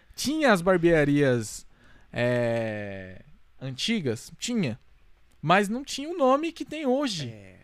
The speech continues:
Speaker 2: Barbearia ca-
Speaker 1: A barbearia em Arujá, acho que só tinha uma, que era aquela lá da Expedicionários, lá da descidinha do cemitério. Acho que quem tá em casa aí, quem, quem for um pessoal mais antigo vai lembrar disso. Era, acho que era a única barbearia que ti-, que eu conhecia.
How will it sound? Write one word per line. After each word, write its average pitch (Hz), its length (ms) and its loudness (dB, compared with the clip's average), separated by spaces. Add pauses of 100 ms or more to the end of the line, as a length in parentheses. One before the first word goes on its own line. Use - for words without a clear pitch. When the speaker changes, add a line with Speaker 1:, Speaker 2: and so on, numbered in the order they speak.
(560)
Speaker 2:
Barbearia 123 500 -12
ca- - 240 -20
Speaker 1:
A 156 140 -6
barbearia 247 680 2
em 202 100 2
Arujá, 233 340 2
acho 254 100 -4
que - 60 -14
só 240 100 -4
tinha 247 240 -6
uma, 247 300 -4
que - 140 -6
era 208 140 0
aquela 220 300 -6
lá 277 840 -8 (400)
da 160 80 -4
Expedicionários, 185 800 -2
lá 190 240 -4
da 156 240 -4
descidinha 156 480 -8
do 214 80 -10
cemitério. 151 540 -4
Acho 131 120 -8
que 165 80 -20
quem 175 220 -10
tá 175 120 -6
em 165 100 -4
casa 143 340 -2
aí, 156 340 -4 (320)
quem, 139 160 -8
quem 139 180 -8
for 143 140 -10
um 139 60 -8
pessoal 139 260 -4
mais 135 180 -4
antigo 135 280 -8
vai 143 120 -2
lembrar 160 280 -2
disso. 143 340 -6 (840)
Era, 170 480 -2
acho 151 140 -4
que 208 60 -2
era 226 120 0
a - 20 2
única 262 240 -2
barbearia 233 380 4
que 226 100 -14
ti-, 220 360 -14
que 226 100 -8
eu 262 80 -4
conhecia. 156 640 -4